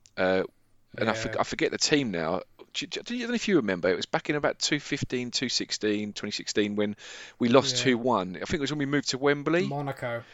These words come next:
Speaker 1: Monaco, that's it,
Speaker 2: Monaco.
Speaker 1: yeah. And
Speaker 2: Yeah.
Speaker 1: although we lost, I think we just, we'd come back in, and it's just, and it's hearing that music, and it's like, it, it,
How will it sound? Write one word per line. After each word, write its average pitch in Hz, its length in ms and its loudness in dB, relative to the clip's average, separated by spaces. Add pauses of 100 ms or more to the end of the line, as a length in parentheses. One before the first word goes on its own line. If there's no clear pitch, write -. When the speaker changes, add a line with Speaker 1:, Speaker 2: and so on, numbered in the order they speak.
Speaker 1:
Monaco, 170 440 6
that's 135 280 2
it, 101 160 2
Speaker 2:
Monaco. 131 40 6 (120)
Speaker 1:
yeah. 107 60 4 (520)
And 139 220 2
Speaker 2:
Yeah. - 240 0
Speaker 1:
although 185 200 10
we 170 120 6
lost, 113 560 6 (680)
I - 60 -10
think - 240 -2
we 135 80 4
just, - 320 0
we'd 131 220 -2
come 127 160 2
back - 180 2
in, 139 80 6
and 123 80 0
it's 117 240 0
just, - 220 -2
and 139 100 -6
it's - 140 0
hearing 170 460 0
that 127 260 -2
music, 107 680 -2
and 90 80 -8
it's 80 160 -6
like, 107 240 4 (340)
it, 139 120 6 (120)
it, 139 140 6